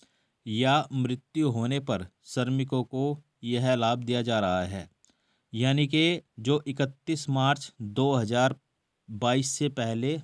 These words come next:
दुर्घटना में दिव्यांग हो चुके हैं या किसी कारण उनकी मृत्यु हो चुकी है,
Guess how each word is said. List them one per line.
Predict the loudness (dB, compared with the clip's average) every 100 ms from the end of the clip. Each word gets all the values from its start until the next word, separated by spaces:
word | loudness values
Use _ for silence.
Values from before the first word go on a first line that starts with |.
| -8
दुर्घटना | -4 -4 -2 -4 -4 -4 -2
में | -2 -4 -4
दिव्यांग | -4 -2 0 2 2 -2 -10 _ _ _ -14 -6
हो | -4
चुके | -4 -6 -4 -2
हैं | -2 -4 -6
या | -4 -2 -2
किसी | -6 -8 -6
कारण | -2 0 0
उनकी | -2 -4 -4
मृत्यु | -4 -8 -10 -6 -4
हो | -4
चुकी | -6 -10 -4 0
है, | 0 0